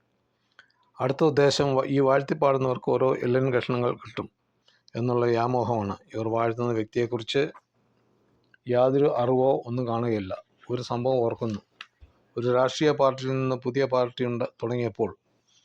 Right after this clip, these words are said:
കൂടെ ആയിരങ്ങളുണ്ടെന്ന് കാണിക്കാൻ തമിഴ്നാട്ടിൽ നിന്നും തമിഴരെ കൂലിക്ക് ഇറക്കി ശക്തി പ്രകടനം നടത്തി. കീജെ വിളിപ്പിച്ചു. ഈ പാർട്ടിയുടെ നേതാവിനെ പോലും ശരിക്കറിയാത്ത ഇറക്കുമതികൾ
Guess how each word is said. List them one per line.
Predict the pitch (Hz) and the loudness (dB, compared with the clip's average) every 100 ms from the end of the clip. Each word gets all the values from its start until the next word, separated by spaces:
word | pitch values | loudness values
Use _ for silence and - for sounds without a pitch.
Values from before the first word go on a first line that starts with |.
| _ _ | _ _
കൂടെ | 127 139 | 0 2
ആയിരങ്ങളുണ്ടെന്ന് | 127 131 135 143 127 127 123 | 2 2 2 0 0 -2 -6
കാണിക്കാൻ | 120 117 123 123 | -8 -8 -6 -6
തമിഴ്നാട്ടിൽ | 117 127 127 127 120 | -6 -4 -4 -4 -6
നിന്നും | 123 123 123 _ _ | -10 -10 -12 _ _
തമിഴരെ | 120 117 120 120 | -4 -2 -2 0
കൂലിക്ക് | 123 120 120 120 | -2 -2 -6 -4
ഇറക്കി | 117 107 - - _ | -6 -6 -8 -20 _
ശക്തി | - 117 - | -16 -16 -8
പ്രകടനം | 135 120 117 117 | -6 -4 -4 -4
നടത്തി. | 113 104 - 101 _ _ _ _ _ _ - _ _ _ _ _ - | -6 -8 -12 -20 _ _ _ _ _ _ -20 _ _ _ _ _ -2
കീജെ | 143 147 151 | 0 4 6
വിളിപ്പിച്ചു. | 135 120 110 - - _ _ - | 6 2 -2 -8 -12 _ _ -6
ഈ | |
പാർട്ടിയുടെ | 127 131 135 135 139 | 0 2 2 0 0
നേതാവിനെ | 139 131 131 139 139 | 0 2 2 2 0
പോലും | 135 135 131 | 0 0 0
ശരിക്കറിയാത്ത | 120 127 127 120 120 123 127 | -2 -4 0 2 2 0 0
ഇറക്കുമതികൾ | 117 120 - 131 127 123 123 | 0 0 -2 0 2 2 -2